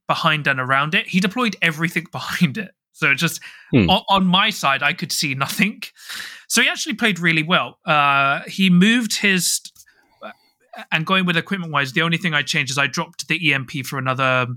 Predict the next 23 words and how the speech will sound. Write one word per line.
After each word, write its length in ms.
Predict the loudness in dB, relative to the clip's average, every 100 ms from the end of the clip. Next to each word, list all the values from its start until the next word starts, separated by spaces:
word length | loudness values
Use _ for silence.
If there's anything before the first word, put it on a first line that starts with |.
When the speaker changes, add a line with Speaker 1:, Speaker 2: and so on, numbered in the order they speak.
| -12 _ _ _ _ _ _ -8 -4
Speaker 1:
enhanced 440 | -2 0 -2 -2
Marker 260 | -2 0 0
Light. 320 | 0 0 -8 -8 -20 -20 _ _ _ _ 0
Uh, 320 | 2 2 -2
so 460 | -2 0 2 0 0
I 220 | 0 2
basically 400 | 0 -2 -2 -2
had 100 | 0
three 160 | 0 0
enhanced 320 | 0 -2 0
Marker 260 | -2 0
Lights 220 | 0 0 -4
and 80 | -4
then 100 | -4
a 80 | -4
fourth 320 | -2 -4 -4
one 200 | -6 -6
for 120 | -8
my 160 | -8 -6
marker 360 | -2 -4 -4
drone. 440 | -6 -2 -2 -2 -6 _ _ _ _ _ _ _
So 140 | -6 -4
then 440 | 0 0 0 -4